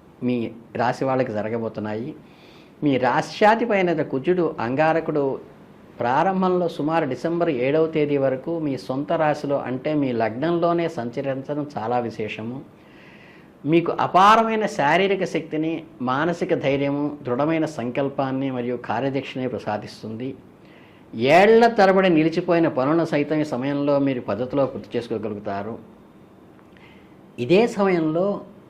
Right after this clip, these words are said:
మీలో మొండితనము, కోపము, అహంకారం కూడా పెరిగే అవకాశం ఉన్నది. మీ శక్తిని నిర్మాణాత్మకమైన పనుల వైపు మళ్లిస్తే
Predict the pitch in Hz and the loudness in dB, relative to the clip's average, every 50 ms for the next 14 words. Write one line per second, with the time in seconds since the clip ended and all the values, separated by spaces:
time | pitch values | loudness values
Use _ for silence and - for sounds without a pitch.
0 | - - 110 117 120 123 139 151 156 165 165 160 139 113 104 107 110 120 135 160 | -20 -16 -14 -10 -8 -6 -6 -4 -4 -4 -4 -4 -4 -4 -4 -4 -4 -2 -2 -2
1 | 160 - 156 147 143 139 139 139 139 139 - - - - - - - - - - | -2 -2 -4 -2 -2 -4 -4 -4 -6 -6 -8 -12 -18 -20 -20 -20 -20 -20 -20 -20
2 | - - - - - - 110 120 139 160 - - 156 143 139 135 131 127 - - | -20 -20 -20 -10 -4 0 2 2 2 2 2 0 -2 -2 -2 -4 -6 -8 -12 -14
3 | - - - - - - - - 113 139 151 175 180 180 - 185 175 170 165 156 | -18 -20 -20 -20 -18 -12 -10 -8 -6 -4 -4 -4 -6 -6 -6 -4 -4 -2 -2 -2
4 | 147 143 135 127 123 120 120 120 120 120 113 110 107 110 104 - - - 95 101 | -4 -6 -4 -6 -6 -4 -6 -6 -6 -6 -6 -6 -4 -6 -6 -6 -8 -10 -10 -10
5 | 98 - 117 113 113 - - 107 104 101 92 117 123 123 - - - - - - | -8 -8 -8 -8 -10 -10 -10 -10 -10 -10 -8 -10 -10 -12 -12 -18 -20 -20 -20 -20
6 | - - - 110 113 110 101 - - 135 123 - - - 185 190 202 180 - - | -20 -18 -12 -8 -8 -8 -8 -8 -6 -8 -8 -8 -6 -8 -6 -6 -6 -8 -10 -10
7 | - 110 113 120 127 139 151 170 185 190 190 190 185 180 175 175 - - - - | -6 -4 -4 -2 -2 -2 -2 -2 -2 -4 -4 -4 -4 -6 -6 -8 -10 -14 -14 -10
8 | 175 160 156 - 147 147 139 139 135 131 113 - 110 113 120 123 131 127 123 123 | -10 -8 -6 -6 -6 -4 -4 -4 -6 -6 -6 -6 -6 -6 -4 -4 -2 -2 -2 -2
9 | 123 120 120 110 104 101 101 107 110 107 - - - - 151 156 - | -4 -4 -6 -8 -8 -6 -8 -8 -8 -10 -10 -12 -8 -6 -6 -6 -8